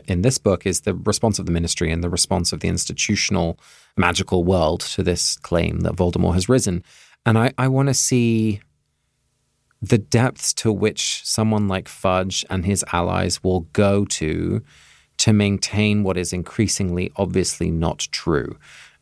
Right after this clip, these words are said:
How we are able to tell ourselves stories where the growing facts and the growing evidence around us just, just cannot penetrate. And whether it takes a toll on us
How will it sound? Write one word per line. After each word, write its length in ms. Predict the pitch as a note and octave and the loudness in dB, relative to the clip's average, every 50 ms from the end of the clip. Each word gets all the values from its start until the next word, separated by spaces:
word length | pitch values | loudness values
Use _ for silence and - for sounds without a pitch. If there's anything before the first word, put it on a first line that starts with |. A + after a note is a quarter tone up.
| - | -6
How 260 | - - - A#2+ A#2+ B2+ | -2 0 2 4 4 4
we 180 | B2+ C3 B2 | 4 4 2
are 120 | A2+ G#2 - | 2 2 0
able 220 | A2 A2 G#2 G#2+ G#2 | 0 0 2 0 0
to 100 | - - | -2 -4
tell 300 | - - - - A2 A2+ | -8 -4 -2 0 2 2
ourselves 360 | G#2 G2+ - - F#2 F2 - | 2 0 0 -2 -4 -2 -4
stories 600 | - - - G#2 G2 G2 F#2 F2+ F2+ F2 - - - _ - - - - _ _ | -4 -2 0 0 2 2 2 0 0 -2 -4 -8 -10 _ -20 -20 -20 -20 _ _
where 360 | - A2+ G#2 G2+ G2 F2 - - _ | 0 2 4 4 2 2 -2 -4 _
the 100 | - A#2 | -2 -2
growing 480 | - - A#2 A#2 A2+ G#2+ A2 A2 G#2+ G#2 | 0 2 2 4 4 4 4 2 0 0
facts 420 | - - G#2+ F#2+ F#2 - - - | -2 -2 -2 -2 -2 -4 -4 -4
and 80 | G2 F#2 | -4 -4
the 40 | F#2 | -2
growing 380 | E2+ - A2 G#2 G2+ G2+ G#2 - | 0 0 2 2 2 0 0 -2
evidence 400 | F#2 F#2 F2+ F2+ F2 F2 - - | -4 -4 -2 -2 -2 -2 -2 -2
around 340 | F2+ F2 F2 F2 F2+ F2 | 0 0 0 0 0 0
us 240 | F2 F2 F2 - - - | 0 0 -2 -2 -4 -6
just, 280 | - - F2 - - - _ | -4 -4 -6 -6 -8 -12 _
just 240 | - - F#2 - - | -4 -4 -4 -4 -4
cannot 440 | - - - - G#2+ A2 G#2 - - - | -6 -4 0 2 2 2 2 0 -4 -6
penetrate. 640 | - - G2+ G#2 G2+ - - - F2 F2+ F2+ - - - - - - - - _ - - | -2 2 2 2 2 2 0 -2 0 0 -2 -4 -8 -14 -20 -20 -20 -20 -20 _ 0 2
And 180 | A#2+ A#2+ A#2 | 4 4 4
whether 240 | A2 A#2+ B2+ D3 D3 | 4 4 4 4 2
it 80 | D3 - | 2 0
takes 300 | - C#3+ D3+ D3 - - | -2 -4 -4 -4 -4 -8
a 40 | |
toll 680 | C#3 - - - - - D#3+ E3 E3+ B2+ F2+ E2+ E2 E2 - | -8 -8 -10 -8 -2 0 2 2 2 2 0 0 -2 -4 -2
on 180 | - G#2+ G#2 - | -2 0 0 0
us 380 | - F#2 G2 G2+ - - - | -2 -2 -2 -2 -2 -4 -6